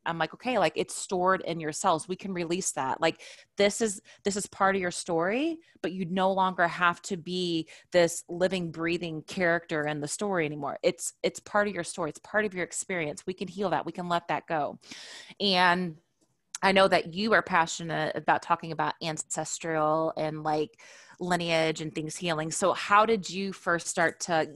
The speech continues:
get into this work, or, like, where are you at with your journey with ancestral healing?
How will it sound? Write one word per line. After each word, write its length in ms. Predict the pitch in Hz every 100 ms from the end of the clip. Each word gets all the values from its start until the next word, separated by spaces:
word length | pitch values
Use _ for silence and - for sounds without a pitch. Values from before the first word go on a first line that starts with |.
| 175
get 100 | 185
into 180 | 175 170
this 300 | 160 165 -
work, 420 | 175 170 165 165
or, 300 | 156 151 147 160
like, 140 | 160
where 200 | 185 196
are 40 | 190
you 240 | 175 170
at 220 | - 156 -
with 180 | 165
your 120 | 165 160
journey 320 | 160 156 151
with 120 | 160
ancestral 640 | 160 156 - 156 - 147 147
healing? 560 | 156 143 78 65 185